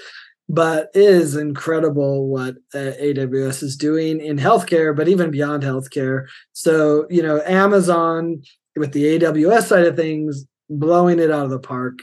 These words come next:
gonna power A I, gonna power so many health I T solutions. It's gonna do incredible stuff. That, that, that is a guaranteed hit in my view. I, I think, you know, some of the other Amazon Health, I'm not as convinced that that's gonna be as powerful.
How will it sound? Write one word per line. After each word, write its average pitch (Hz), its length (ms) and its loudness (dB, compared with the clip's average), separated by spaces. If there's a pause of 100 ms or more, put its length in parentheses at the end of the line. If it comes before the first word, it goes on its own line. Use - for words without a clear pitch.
(140)
gonna 160 220 -2
power 147 360 0
A 139 140 -2
I, 127 260 -6
gonna 135 240 -6
power 151 400 0
so 165 220 -4
many 160 220 -2
health 143 200 -4
I 131 80 -6
T 127 160 -12
solutions. 127 720 -8 (460)
It's 147 140 -4
gonna 165 220 -2
do 151 160 -2
incredible 139 480 -4
stuff. 131 480 -10 (120)
That, 170 320 0
that, 185 220 4
that 175 280 4 (100)
is 156 240 -6
a 147 100 0
guaranteed 139 520 -4
hit 135 200 -6
in 131 160 -4
my 139 220 -4
view. 123 340 -8 (360)
I, 240 220 2
I - 40 6
think, 262 360 0
you 226 80 4
know, 185 80 6
some 208 240 2
of 190 60 4
the 180 100 8
other 185 260 4
Amazon 147 440 -6
Health, 220 480 2
I'm 339 140 -2
not 285 160 2
as 160 280 -2
convinced 147 600 -6
that 143 120 -4
that's 139 280 -4
gonna 143 200 -4
be 135 180 -4
as 135 160 -4
powerful. 165 640 -4